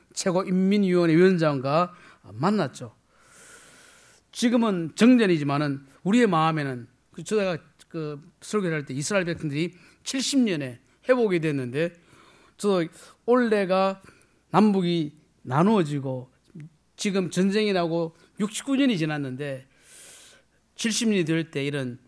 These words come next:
희년의 역사와 같은 그런 이 역사가 우리에게 일어났으면 좋겠다. 뭐, 어쨌든 어떻게 될지는 모르지만은, 어제 만나고 난 다음에 정상회담을 잠깐 만났지만은, 이제 앞으로 핵 문제를 중심으로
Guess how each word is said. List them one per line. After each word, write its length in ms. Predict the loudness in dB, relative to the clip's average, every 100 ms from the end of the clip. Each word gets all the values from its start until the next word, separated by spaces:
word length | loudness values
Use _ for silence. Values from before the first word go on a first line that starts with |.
| _ _ -6
희년의 420 | 4 6 8 6
역사와 320 | 2 0 -2
같은 300 | -2 -6 -6
그런 440 | -2 0 -2 -6 -12 _
이 240 | -18 -18 -8 -6
역사가 440 | -6 -4 -2 0
우리에게 340 | 0 0 0 0
일어났으면 400 | -2 -2 -2 -6
좋겠다. 560 | -6 -8 -12 -14 -18 -20 _ _ _ _ -4
뭐, 100 | 0
어쨌든 500 | 0 0 2 0 0
어떻게 300 | -4 0 0
될지는 320 | 2 0 0
모르지만은, 560 | 0 0 -2 -4 -6 -12 _ -20 -20 -20 _ 0
어제 180 | 4 6
만나고 400 | 4 4 4 2
난 200 | 2 2
다음에 500 | 0 0 -2 -4 -8 -18 _ 0
정상회담을 920 | 2 4 4 2 2 0 0 -4 -6 -14 _
잠깐 500 | -4 -4 0 4 6
만났지만은, 680 | 6 4 2 0 0 2 0 -6 -20 -18
이제 100 | -12 -2
앞으로 500 | 0 2 2 2 -2 -12 -10 0
핵 100 | 2
문제를 420 | 4 4 4 2
중심으로 840 | 0 0 0 -2 -2 0 -2 -2